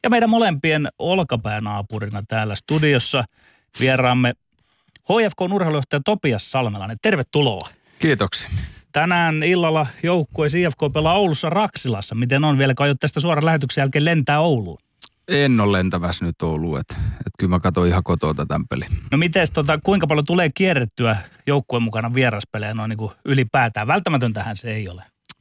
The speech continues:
Speaker 2: En mä, en mä hirveästi kierrä. Et sanotaan, että jos on semmonen tilanne, että meillä on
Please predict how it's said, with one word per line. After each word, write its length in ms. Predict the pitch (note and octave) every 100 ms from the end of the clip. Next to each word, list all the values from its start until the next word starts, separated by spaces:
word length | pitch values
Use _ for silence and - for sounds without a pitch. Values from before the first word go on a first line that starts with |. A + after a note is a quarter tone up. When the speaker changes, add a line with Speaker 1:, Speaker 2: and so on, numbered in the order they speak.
| - -
Speaker 2:
En 180 | D#3 E3+
mä, 180 | D3+ C#3
en 120 | D#3
mä 100 | D3
hirveästi 500 | B2 A2 G2 F#2+ F#2+ -
kierrä. 300 | F2 E2 E2+
Et 100 | -
sanotaan, 340 | A#2 A#2 A#2
että 140 | A2
jos 140 | A2 -
on 60 |
semmonen 320 | G#2+ G#2+ G#2 G2
tilanne, 360 | G#2 G2 G2 F#2+
että 160 | F2
meillä 120 | G2
on 60 | G2